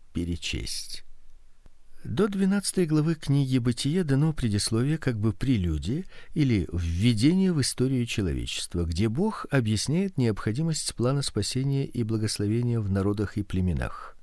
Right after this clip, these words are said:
А после седьмой главы Откровения — завершающая часть послесловия, показывающая, что будет после того, как замысел Божий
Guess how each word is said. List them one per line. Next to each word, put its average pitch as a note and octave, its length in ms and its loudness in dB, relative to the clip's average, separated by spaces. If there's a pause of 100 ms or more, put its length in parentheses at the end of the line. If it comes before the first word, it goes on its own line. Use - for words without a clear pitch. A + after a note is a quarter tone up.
(920)
А - 120 -2
после E3 320 2
седьмой B2+ 420 2
главы A#2+ 300 4
Откровения — F#3+ 640 0 (420)
завершающая B2+ 840 4
часть - 420 -2
послесловия, F#2 720 0
показывающая, C3 880 0 (500)
что A2 380 0
будет F3+ 460 0
после D3+ 400 -2
того, C#3 240 -2
как A#2+ 240 -4
замысел G#2 480 0
Божий F#2+ 420 -2